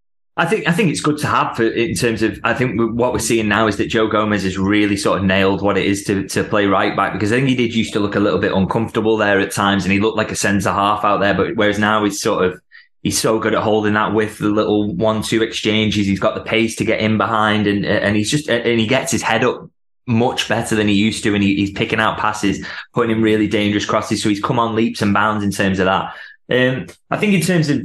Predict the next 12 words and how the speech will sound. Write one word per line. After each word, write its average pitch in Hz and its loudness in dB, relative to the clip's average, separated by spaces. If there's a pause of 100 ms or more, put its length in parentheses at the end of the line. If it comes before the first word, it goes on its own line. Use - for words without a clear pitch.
what 139 0
it 127 -4
means 135 0
for 117 -2
Trent 131 0
and, 120 0
and 117 0
moving 120 0
him 120 0
into 117 0
midfield 120 0
is, 113 -4